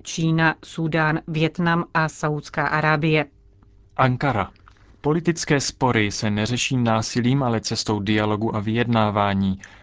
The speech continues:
Speaker 2: řekl v souvislosti se současnou situací v Turecku mluvčí tamních katolických biskupů. Politické zmatky trvají v Turecku od minulého týdne,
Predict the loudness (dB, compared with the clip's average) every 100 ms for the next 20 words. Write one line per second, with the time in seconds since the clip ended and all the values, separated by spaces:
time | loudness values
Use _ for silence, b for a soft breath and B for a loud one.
0 | -6 -2 0 -2 -2 0 0 0 -4 -6
1 | -6 -8 -6 -2 -2 -2 -4 -2 -2 -2
2 | -4 -2 -2 -2 -8 -6 -4 -2 -4 -2
3 | -2 -2 B B -4 -2 -2 -2 -2 0
4 | 2 2 0 -2 -4 -4 -6 -6 -8 -4
5 | -4 -6 -12 -8 -8 -8 -16 -20 -20 B
6 | B B 2 2 2 -2 -2 -2 0 0
7 | 0 -2 -8 -4 -2 0 2 0 -2 -4
8 | -2 -4 -4 -6 -2 0 2 0 -2 -4
9 | -4 -2 0 0